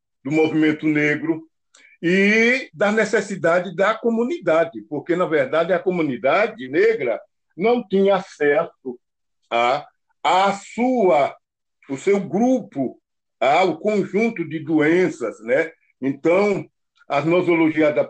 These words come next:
da saúde da população negra, tá, se configurava naquela coisa, né, do,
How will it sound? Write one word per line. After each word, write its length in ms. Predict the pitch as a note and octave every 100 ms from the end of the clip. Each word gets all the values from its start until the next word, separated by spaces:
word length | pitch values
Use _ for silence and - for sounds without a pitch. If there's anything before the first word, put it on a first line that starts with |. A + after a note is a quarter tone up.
| - -
da 600 | C3+ B2+ A#2+ G#2 G2 -
saúde 260 | C3+ C#3+ C#3
da 100 | A2
população 600 | - B2+ A#2+ - A2 G2+
negra, 540 | B2+ G3+ G3+ A#2 F2+ _ _ _ _ _ -
tá, 400 | B2 C#3+ F#3 - _ _ _ _ _
se 760 | - F#3+ G3 A3+ A#3 B3+ B3 -
configurava 840 | G#3+ G#3+ A3 F#3 F3+ E3 G3 A3
naquela 440 | A#3 A#3+ A3+ A#3 B3
coisa, 460 | F#3 G#3 G#3+ D#3+
né, 240 | D3+ F3 G#3+
do, 560 | D#3 C#3+ F#3+ F#3 D#3+